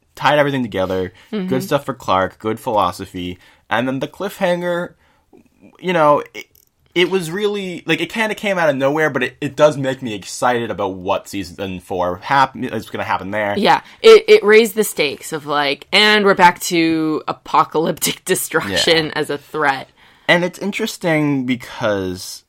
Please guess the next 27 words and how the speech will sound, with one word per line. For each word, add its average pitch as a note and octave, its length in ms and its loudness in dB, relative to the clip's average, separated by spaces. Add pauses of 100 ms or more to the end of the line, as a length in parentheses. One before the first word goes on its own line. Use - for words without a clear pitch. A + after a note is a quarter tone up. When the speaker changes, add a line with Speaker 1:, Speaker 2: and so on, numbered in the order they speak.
Speaker 1:
when C3 260 2
we C#3+ 100 2
were D3 140 0
finishing F#3+ 560 -4
this G#2+ 160 -4
season, F#2+ 680 -6
I, A#2 220 2
like, A2 380 -4
before C3 340 0
we B2 100 0
got F#2+ 260 0
to F#2+ 60 -10
this D2 160 -12
cliffhanger, A#1+ 680 -10 (440)
I A#2 160 2
was E3 160 -2
kind A#2+ 320 -4
of G#2 120 -6
like, F#2+ 540 -2 (460)
"What A#2 320 -2
do G#3+ 80 -6
we G3 160 -6
do B2 280 0
next?" - 840 -6 (260)
Because A#2 540 0
Speaker 2:
Yeah. D3 240 -2 (760)
Speaker 1:
I, - 140 -14